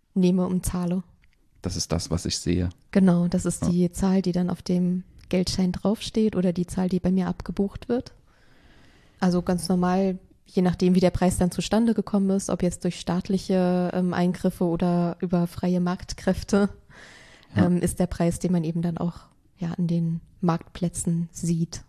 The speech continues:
Speaker 2: Ja, und was ist der reale Preis?
Speaker 1: Der reale Preis berücksichtigt dagegen noch, ja, zusätzliche Einflussfaktoren, wie zum Beispiel Inflation. Das heißt, der reale Goldpreis sagt mir quasi,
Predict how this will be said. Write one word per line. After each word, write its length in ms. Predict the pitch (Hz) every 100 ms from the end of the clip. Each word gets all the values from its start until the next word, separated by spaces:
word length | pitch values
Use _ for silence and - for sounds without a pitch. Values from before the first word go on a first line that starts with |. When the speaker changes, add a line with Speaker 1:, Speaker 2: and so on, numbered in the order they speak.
| - - -
Speaker 2:
Ja, 120 | 92 -
und 100 | 85
was 120 | 80
ist 80 | -
der 120 | 80
reale 440 | 78 - - 85 92
Preis? 460 | - - - - _ - - - - -
Speaker 1:
Der 240 | 175 175 175
reale 400 | 170 170 180 -
Preis 520 | - - 185 202 -
berücksichtigt 920 | - 175 180 - 208 - 202 196 -
dagegen 500 | 190 180 185 185 196
noch, 340 | 185 175 - - _ -
ja, 280 | 175 175 175
zusätzliche 840 | - 196 190 190 190 180 - 185
Einflussfaktoren, 1300 | 175 185 - 190 175 - - 185 - - 180 185 202
wie 100 | 180
zum 160 | - 180
Beispiel 360 | 170 - 180
Inflation. 840 | 180 175 - 180 - - 170 175 180 _ _ _ - - - _ _ _
Das 200 | - -
heißt, 440 | 214 175 196 - -
der 180 | 180 175
reale 460 | 170 175 185 190
Goldpreis 920 | 175 175 202 - - 185 185 - -
sagt 360 | 185 180 - -
mir 160 | 185 180
quasi, 760 | - 180 175 175 185 180 175